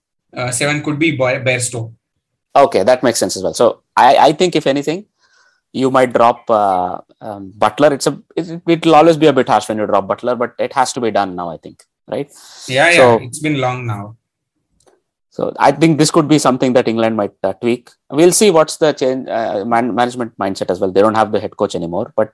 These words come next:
Speaker 2: probably he'll still be there with Teams or, uh, Zoom or whatever, right? We'll see.
Speaker 1: Yeah.
Speaker 2: Okay. Now, um, that was a very nice discussion.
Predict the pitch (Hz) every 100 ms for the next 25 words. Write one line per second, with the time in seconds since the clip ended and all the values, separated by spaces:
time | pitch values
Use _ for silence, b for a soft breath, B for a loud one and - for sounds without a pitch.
0 | _ 98 98 95 98 - 98 92 87 87
1 | 85 _ _ b b b _ 123 117 110
2 | 101 98 95 98 90 82 - _ 87 90
3 | 82 78 78 78 - - _ 110 - 120
4 | 135 113 B B B B _ 151 151 -
5 | - _ b b b _ 156 170 - -
6 | - 131 135 135 135 131 _ 147 147 165
7 | 147 156 147 147 127 - - 123